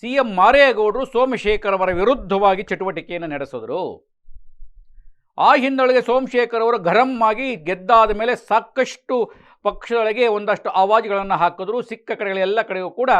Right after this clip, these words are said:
ಪಕ್ಷ ವಿರೋಧಿಗಳ ಮೇಲೆ ಏನು ಕ್ರಮ ಕೈಗೊಂಡಿದ್ದಾರೆ, ಏನು ಕ್ರಮ ಕೈಗೊಂಡಿದ್ದಾರೆ ಅಂತೇಳಿ ನೇರವಾಗಿ ಹೇಳುವ ಮಾತುಗಳನ್ನು ಹೇಳಿದಾಗ, ಅನಿವಾರ್ಯವಾಗಿ ಇನ್ನು ಸೋಮಶೇಖರ್ ಅವರು ಎಲ್ಲಾದರೂ ಏನಾದರೂ ಹೆಜ್ಜೆಯನ್ನು ಆಚೆ ಇಟ್ಟುಬಿಟ್ರೆ ಕಷ್ಟ ಅಂತೇಳಿ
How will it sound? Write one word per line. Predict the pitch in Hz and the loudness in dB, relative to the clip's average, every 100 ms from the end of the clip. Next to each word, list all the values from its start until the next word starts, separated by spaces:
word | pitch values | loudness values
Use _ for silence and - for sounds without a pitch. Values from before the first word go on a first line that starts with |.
| 170 - - | 0 -12 -6
ಪಕ್ಷ | 247 - - | -6 -6 -2
ವಿರೋಧಿಗಳ | 240 220 226 208 208 | 2 4 4 2 2
ಮೇಲೆ | 202 196 | 0 0
ಏನು | 208 254 | 2 2
ಕ್ರಮ | 254 220 214 | 0 -4 -2
ಕೈಗೊಂಡಿದ್ದಾರೆ, | 208 190 190 190 160 180 170 165 | -2 -4 -4 -6 2 4 4 2
ಏನು | 185 254 | 2 2
ಕ್ರಮ | 254 214 208 | 0 -2 -2
ಕೈಗೊಂಡಿದ್ದಾರೆ | 196 190 185 175 165 165 165 | -2 -4 -6 -6 0 0 0
ಅಂತೇಳಿ | 170 190 196 | -6 -8 -8
ನೇರವಾಗಿ | 160 226 233 220 196 175 | -6 -4 -2 -2 -2 -4
ಹೇಳುವ | 147 190 180 160 | -6 -6 -6 -6
ಮಾತುಗಳನ್ನು | 143 147 175 160 156 151 | -4 -4 -6 -8 -10 -8
ಹೇಳಿದಾಗ, | 139 147 175 226 175 - _ _ _ _ _ - | -8 -8 -2 0 0 -4 _ _ _ _ _ -8
ಅನಿವಾರ್ಯವಾಗಿ | 185 247 247 240 233 233 214 185 160 151 196 196 196 _ - | -6 -2 4 8 6 4 0 4 2 2 -4 -4 -6 _ -14
ಇನ್ನು | 170 202 | -10 -8
ಸೋಮಶೇಖರ್ | 185 220 254 226 226 233 233 226 | -2 -2 -2 0 0 0 2 2
ಅವರು | 220 220 | 2 2
ಎಲ್ಲಾದರೂ | 208 208 208 208 214 214 214 | 2 2 6 8 6 4 -2
ಏನಾದರೂ | 196 185 202 202 202 202 | -2 -2 2 2 2 0
ಹೆಜ್ಜೆಯನ್ನು | 170 175 156 190 190 190 | 0 -2 -2 -4 -4 -4
ಆಚೆ | 175 156 180 180 | -2 0 -2 -4
ಇಟ್ಟುಬಿಟ್ರೆ | 170 - 165 156 160 | -8 -10 -10 -8 -10
ಕಷ್ಟ | - 208 - | -6 -8 -2
ಅಂತೇಳಿ | 196 185 170 165 - 262 226 - _ | 2 2 0 -4 0 2 2 0 _